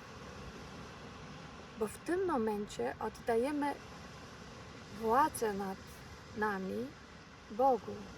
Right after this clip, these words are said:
a On jest w stanie pokonać nasz strach, wyrzucić tego demona.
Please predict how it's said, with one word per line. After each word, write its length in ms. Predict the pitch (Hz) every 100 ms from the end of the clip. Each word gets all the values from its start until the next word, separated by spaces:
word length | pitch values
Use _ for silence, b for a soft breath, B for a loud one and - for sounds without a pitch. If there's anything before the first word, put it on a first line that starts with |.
| -
a 280 | 185 - -
On 240 | 302 320
jest 300 | 220 202 -
w 80 | -
stanie 480 | - 233 196 196 202 127 - - - - - - - - - - - - - - - -
pokonać 640 | - - 269 214 196 -
nasz 240 | 180 180
strach, 360 | - - 180 180 - - - 214
wyrzucić 720 | 220 240 262 - - - - - - -
tego 400 | 220 - - 196 190
demona. 540 | 220 214 202 208 196